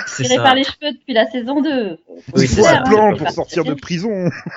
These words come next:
Speaker 1: C'est ça. Mais voilà. Donc, moi, ce qui me fait chier, c'est qu'en fait, il y a rien qui me tente. Et encore une fois, c'est pas la première saison. Alors, je me laisserai peut-être conclure, euh, sur vos, enfin, conclure, pardon.
Speaker 3: Tentez.
Speaker 1: Je me laisserai peut-être convaincre sur, euh, sur vos avis ensuite, mais pour le moment, euh,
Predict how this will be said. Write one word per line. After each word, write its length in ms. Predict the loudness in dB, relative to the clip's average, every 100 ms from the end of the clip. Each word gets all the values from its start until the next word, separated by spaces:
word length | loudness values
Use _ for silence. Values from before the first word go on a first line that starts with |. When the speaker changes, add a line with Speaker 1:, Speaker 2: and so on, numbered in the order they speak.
| -14 -16 -16 -10
Speaker 1:
C'est 100 | -10
ça. 340 | -8 -10 -10 -10
Mais 200 | -4 -2
voilà. 280 | 0 0 -2
Donc, 160 | -4 0
moi, 100 | -2
ce 60 |
qui 80 | -2
me 80 | -4
fait 100 | -6
chier, 180 | -6 -6
c'est 120 | -4
qu'en 120 | -4
fait, 200 | -4 -4
il 20 |
y 20 | -4
a 40 |
rien 220 | -2 -2
qui 120 | -2
me 100 | -4
tente. 320 | -2 -4 -4 -4
Et 80 |
encore 260 | -4 -2 -2
une 80 | -2
fois, 180 | -2 -4
c'est 160 | -4
pas 140 | 0 0
la 60 |
première 300 | -2 -4 -4
saison. 280 | -2 -2 0
Alors, 120 | -2
je 100 | 0
me 60 | 0
laisserai 200 | 0 -2
peut-être 200 | -2 -4 _ -2
conclure, 420 | -2 0 -2 -2
euh, 140 | -4
sur 200 | -4 -6
vos, 120 | -4 -2
enfin, 200 | -2 -2
conclure, 480 | -6 -4 -6 -6 -10 -12
pardon. 220 | -10 -10 -12 -16 -14
Speaker 3:
Tentez. 260 | -12 -12 -4
Speaker 1:
Je 120 | 0
me 60 | 0
laisserai 200 | 0 2
peut-être 180 | 0 2
convaincre 440 | 0 2 0 -4
sur, 200 | -2 0
euh, 180 | 2 0
sur 200 | -6 -6
vos 220 | 0 2 2
avis 260 | 2 -2
ensuite, 440 | -4 -6 -10 -8 -6
mais 120 | -6
pour 180 | -6 -4
le 60 |
moment, 400 | 0 0 0 -2
euh, 140 | -4